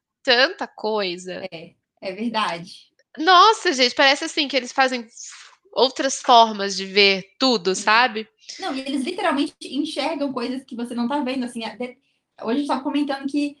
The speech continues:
Speaker 2: o, o bebê, ele se apega a uns detalhes, assim, caiu uma folhinha, aí ele vai,
Speaker 1: Sim.
Speaker 2: pega, você nunca, você ia passar por cima, né? Você não tá nem aí.
Speaker 1: Sim.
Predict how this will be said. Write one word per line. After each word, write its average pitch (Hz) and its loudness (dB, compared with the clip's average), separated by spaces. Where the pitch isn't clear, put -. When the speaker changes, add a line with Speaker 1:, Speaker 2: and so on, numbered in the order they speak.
Speaker 2:
o, 233 -6
o - -4
bebê, 240 0
ele 254 -2
se 269 -6
apega 269 -2
a 233 0
uns 247 0
detalhes, 226 -4
assim, 262 -4
caiu 277 -2
uma 311 -4
folhinha, 302 -2
aí 262 -4
ele 285 -6
vai, 277 0
Speaker 1:
Sim. 302 -12
Speaker 2:
pega, 285 -4
você 294 -10
nunca, 370 -6
você 285 -4
ia 285 -2
passar - -12
por - -20
cima, 302 -2
né? 262 -4
Você 233 -10
não 233 -6
tá 240 -8
nem 330 -8
aí. 254 -6
Speaker 1:
Sim. 240 0